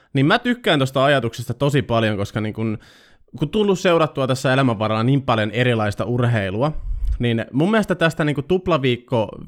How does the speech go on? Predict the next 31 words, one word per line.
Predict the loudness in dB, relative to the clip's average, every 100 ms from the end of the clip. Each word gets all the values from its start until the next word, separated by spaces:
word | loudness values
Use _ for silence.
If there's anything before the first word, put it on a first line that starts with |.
| -8
viikonloppuajatuksesta | -2 0 2 0 0 0 2 0 -4 -6
tulee | -2 0 2
vähän | 2 2
mieleen | 2 2 2 0
niinku | -2 -2
eri | 0
lajien | 0 0 -2
pudotuspelit | 0 0 0 -2 -8 -6 -6 -8 -14 -20 -8
tavallaan. | 2 4 4 0 -4 -6 -12 -20 _ _ -10
Et | -4 0
niin | 0
kun | 2 0 -2
sä | 0 2
oot | 2
sen, | 2 0 -2 -8 _ _ _ -6
no | -2
nyt | -2
se | 0
hakkaa | -2 -2 -4
taas | -4 -4
vasaralla, | -2 -2 -2
toivottavasti | -2 -2 -2 -2
ei | -2
kuulijoita | 0 0 0 0
ha-, | -2 -2
haittaa | -2 -2 -2 -4
ihan | -2
hirveästi. | -2 -4 -4 -6 -8 -10 -18 -20 -20 _ 0
<laughs> | 2 2 0 0 -4
Mutta | -4 -4 -2
tota, | 0 2 0